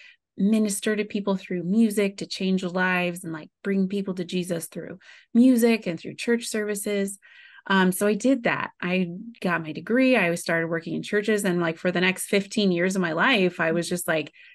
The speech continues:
that's when I, like, I met my husband and I actually became a mother and all the time <laughs> I was, like,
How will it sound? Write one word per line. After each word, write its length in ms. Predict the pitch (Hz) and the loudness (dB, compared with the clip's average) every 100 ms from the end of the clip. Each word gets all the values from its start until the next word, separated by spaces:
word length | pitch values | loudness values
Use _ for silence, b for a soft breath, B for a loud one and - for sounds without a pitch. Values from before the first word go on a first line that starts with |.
| _ | _
that's 340 | - 131 - - | -12 -10 -8 -2
when 200 | 180 180 | 0 2
I, 220 | 185 185 | 2 4
like, 260 | 190 185 | 2 0
I 180 | 196 247 | 0 2
met 260 | 262 208 - | 2 2 2
my 400 | 180 170 160 160 | 0 0 -2 -4
husband 600 | 160 156 - 151 151 147 | -6 -10 -10 -10 -10 -10
and 120 | 151 | -8
I 260 | 156 160 160 | -4 -2 -2
actually 440 | 156 - - 175 | -4 -8 -6 -2
became 380 | 185 196 220 226 | -2 -2 0 2
a 60 | |
mother 420 | 233 262 208 170 151 | 4 4 2 2 0
and 160 | 147 | -2
all 300 | 147 151 185 | -2 2 4
the 100 | 202 | 4
time 400 | 214 247 190 165 165 | 2 2 2 0 0
<laughs> 0 | |
I 120 | 190 | 0
was, 300 | 214 208 190 | 2 2 2
like, 200 | 165 | 0